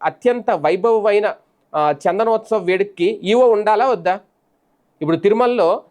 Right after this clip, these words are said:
ఆ, బ్రహ్మోత్సవాలు జరుగుతాయి, ఈవో చైర్మన్ దగ్గరుండి ఆ బ్రహ్మోత్సవాలు నిర్వహిస్తారు. అలాగే ఇక్కడ, ఇక్కడ కూడా ఈవో ఉండాలి. కానీ కరెక్ట్గా ఇదే టైంకి లీవ్ పెట్టి వెళ్ళిపోవడం ఏంటి? ఎక్కడికి వెళ్ళిపోయాడు ఆయన లీవ్ పెట్టుకుని? ఎందుకు లీవ్ పెట్టుకుని వెళ్ళిపోయారు? ఇప్పుడు ఎవరి మీద యాక్షన్ తీసుకుంటారు? ఇప్పుడు అక్కడ ఏడుగురు ప్రాణాలు పోయినాయే,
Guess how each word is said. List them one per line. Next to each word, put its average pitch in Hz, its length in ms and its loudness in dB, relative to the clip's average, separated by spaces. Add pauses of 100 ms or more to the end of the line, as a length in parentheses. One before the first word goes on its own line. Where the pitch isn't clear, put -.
(200)
ఆ, 160 120 0
బ్రహ్మోత్సవాలు 226 640 -2
జరుగుతాయి, 175 460 -2 (240)
ఈవో 254 260 2
చైర్మన్ 240 400 0
దగ్గరుండి 247 360 -2
ఆ 254 40 0
బ్రహ్మోత్సవాలు 233 560 -2
నిర్వహిస్తారు. 233 580 -2 (680)
అలాగే 233 260 2
ఇక్కడ, 247 160 -2
ఇక్కడ 214 180 -4
కూడా 277 180 0
ఈవో 247 280 0
ఉండాలి. 196 280 0
కానీ 247 220 -4
కరెక్ట్గా 269 400 -6
ఇదే 220 160 0
టైంకి 269 280 -2
లీవ్ 226 220 -4
పెట్టి 247 160 -2
వెళ్ళిపోవడం 220 380 -2
ఏంటి? 208 320 -2 (300)
ఎక్కడికి 233 280 0
వెళ్ళిపోయాడు 226 300 0
ఆయన 196 80 0
లీవ్ 190 240 -2
పెట్టుకుని? 202 440 -2
ఎందుకు 196 260 0
లీవ్ 233 180 0
పెట్టుకుని 208 280 -2
వెళ్ళిపోయారు? 185 520 -2 (600)
ఇప్పుడు 190 160 2
ఎవరి 185 180 2
మీద 240 160 2
యాక్షన్ 208 300 -4
తీసుకుంటారు? 180 580 -4 (460)
ఇప్పుడు 180 220 0
అక్కడ 175 240 0
ఏడుగురు 190 420 2
ప్రాణాలు 214 380 -2
పోయినాయే, 190 600 -2